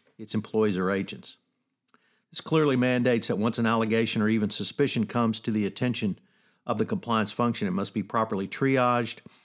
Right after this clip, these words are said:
Your investigation protocol should kick in with a detailed and effective investigation that is completed in a reasonable time and provide a response to investigative findings. Moreover, an investigation is not an ending point, but should be followed up with a robust root cause analysis.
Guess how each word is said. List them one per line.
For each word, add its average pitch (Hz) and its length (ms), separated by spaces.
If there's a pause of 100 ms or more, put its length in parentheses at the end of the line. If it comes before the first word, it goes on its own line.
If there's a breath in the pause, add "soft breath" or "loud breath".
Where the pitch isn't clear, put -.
(300 loud breath)
Your 117 160
investigation 110 640
protocol 110 480
should - 240
kick - 240
in 117 140
with 101 120
a 98 60
detailed 113 480
and 95 100
effective 123 400
investigation 104 840 (460 soft breath)
that 113 100
is 107 100
completed 120 500
in 107 140
a 98 40
reasonable 113 420
time 110 480 (320 soft breath)
and 95 100
provide 110 320
a 98 60
response 113 640
to - 160
investigative 104 580
findings. 104 600 (500)
Moreover, 113 580 (320 soft breath)
an 120 100
investigation 117 720
is 95 140
not 110 160
an 104 120
ending 139 280
point, 95 340
but 92 100
should 117 180
be 110 100
followed 113 360
up 107 200
with 107 120
a 98 60
robust 101 500
root 107 200
cause 98 260
analysis. 92 640